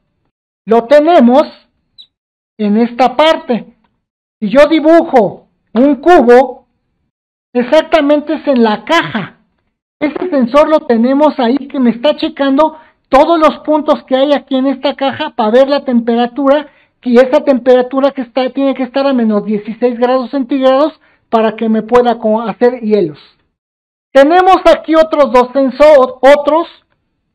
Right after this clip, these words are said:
otros dos pines. Estos dos pines corresponden al potenciómetro, que es aquel que me, que voy, con él voy a regular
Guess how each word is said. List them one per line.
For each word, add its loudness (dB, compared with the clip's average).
otros 2
dos 0
pines. 0
Estos -2
dos 0
pines -2
corresponden 0
al -2
potenciómetro, -2
que 6
es -2
aquel 2
que 0
me, -4
que 0
voy, 2
con 0
él 2
voy 0
a 2
regular -2